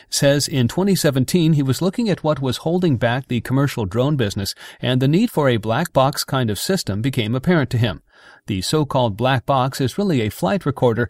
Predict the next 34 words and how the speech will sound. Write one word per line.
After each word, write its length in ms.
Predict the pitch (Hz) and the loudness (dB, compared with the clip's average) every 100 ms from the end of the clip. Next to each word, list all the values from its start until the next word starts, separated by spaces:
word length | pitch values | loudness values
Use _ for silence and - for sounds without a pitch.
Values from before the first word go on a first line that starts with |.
| - - | -6 -6
that 160 | 127 | -4
tracks 340 | - 139 135 - | -2 -2 -2 -2
data 400 | 175 117 107 139 | 0 0 -2 -2
about 300 | 120 95 98 | -2 -2 -2
a 20 | |
flight. 380 | - 165 104 - _ _ _ | 0 0 -2 -8 _ _ _
He 140 | 139 170 | 0 0
believed 480 | 226 185 110 117 | 2 2 2 0
he 140 | 135 135 | -2 0
could 180 | 131 117 | -2 -4
create 320 | 135 147 147 | -2 -2 -2
a 40 | |
platform 540 | - 170 - 120 107 113 | -2 -4 -2 -4 -4 -2
to 200 | 135 113 | 0 0
reproduce 600 | 113 165 - 175 180 - | 0 0 0 2 0 0
this 180 | 143 - | -4 -4
capability 640 | 139 127 110 160 185 104 | -4 -6 -2 0 0 -2
for 160 | - 104 | -4 -6
drones 460 | 135 180 202 202 - - | 0 0 0 -2 -6 -10
and 200 | 120 120 | -4 -2
store 320 | - - 156 123 | 0 2 2 0
it 100 | - | -2
on 200 | 107 110 | -4 -2
the 60 | |
blockchain 680 | 139 175 190 - 110 85 78 | 0 0 0 -2 -2 -2 -6
to 180 | 120 101 | -6 -4
take 260 | - 113 | -4 -4
advantage 540 | 147 156 151 110 113 123 | -4 -2 -2 -2 -4 -4
of 80 | 113 | -2
the 160 | 104 | 0
immutability 680 | 110 135 131 170 160 101 95 | 2 4 2 2 0 -2 -4
of 180 | 113 123 | -4 -4
blockchain 560 | 107 113 120 107 92 90 | -2 -2 -2 -4 -4 0
data. 320 | 135 143 | 0 -2